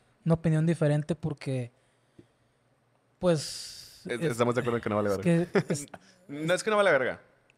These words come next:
Speaker 2: pero no es la gran cosa como se esperaba.
Speaker 1: Claro, güey, claro que no. O sea, claro que no es lo que... o sea,
Speaker 2: Sí, no. O sea, si Obi-Wan nos decepcionó, yo creo que estaba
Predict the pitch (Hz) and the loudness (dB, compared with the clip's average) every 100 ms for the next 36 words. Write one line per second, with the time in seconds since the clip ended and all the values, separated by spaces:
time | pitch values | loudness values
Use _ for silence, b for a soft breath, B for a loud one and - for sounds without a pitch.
0 | _ _ _ _ _ _ _ _ _ 113 | _ _ _ _ _ _ _ _ _ -2
1 | 104 104 104 107 104 101 101 95 98 101 | 0 0 -2 -2 -2 -4 -6 -8 -10 -10
2 | 92 85 85 90 - 73 95 _ _ _ | -8 -8 -10 -14 -12 -12 -12 _ _ _
3 | 143 117 127 123 110 - 120 - 113 - | -6 -6 -6 -8 -10 -10 -12 -10 -12 -12
4 | 151 - - 180 170 151 175 165 175 170 | -10 -2 2 2 2 0 2 4 4 4
5 | 165 165 156 143 135 - 127 123 127 - | 0 -4 -10 -10 -12 -8 -6 -6 -6 -6
6 | 98 85 98 120 _ - 107 110 113 127 | -6 -6 -8 -16 _ -8 0 2 2 6
7 | 135 143 147 147 139 127 113 107 120 123 | 6 6 4 4 0 -4 -2 0 0 0
8 | 120 113 110 - 104 101 101 | -2 -6 -10 -6 -2 0 0